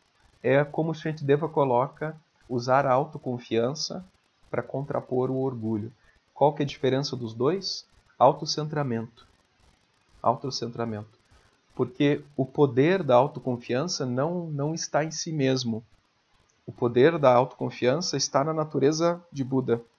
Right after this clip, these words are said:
O poder da autoconfiança está numa natureza que não é pessoal. Que não é individual, que transcende o eu,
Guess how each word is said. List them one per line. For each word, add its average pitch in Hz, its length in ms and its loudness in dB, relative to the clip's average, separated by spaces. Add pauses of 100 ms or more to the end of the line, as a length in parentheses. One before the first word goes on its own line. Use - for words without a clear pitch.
(1300)
O 123 80 -14
poder 127 460 4
da 135 120 4
autoconfiança 143 1000 -2 (360)
está - 280 4
numa 151 240 0
natureza 151 840 0 (320)
que - 80 -4
não 156 280 -2
é 170 60 -6
pessoal. 120 720 -2 (1000)
Que 123 80 -2
não 123 180 0
é 135 60 0
individual, 117 760 0
que - 80 -10
transcende 120 640 -4
o 120 120 2
eu, 107 240 2